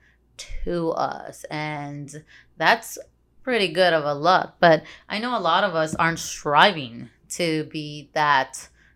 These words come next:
successful, meaning have a huge audience. A lot of us just want to have a life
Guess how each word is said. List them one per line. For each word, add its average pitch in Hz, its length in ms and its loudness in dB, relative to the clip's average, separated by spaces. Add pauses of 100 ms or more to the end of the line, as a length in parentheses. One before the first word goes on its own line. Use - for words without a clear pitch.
(100)
successful, - 920 -8
meaning 151 520 -8
have 156 240 -2
a 143 80 -6
huge 147 680 -12
audience. 143 460 -2
A 156 40 -10
lot 170 220 2
of 185 100 0
us 190 200 -2 (400)
just 190 360 -6
want 156 560 -4 (300)
to 196 220 -4
have 143 640 0
a 175 100 -2
life 139 500 -8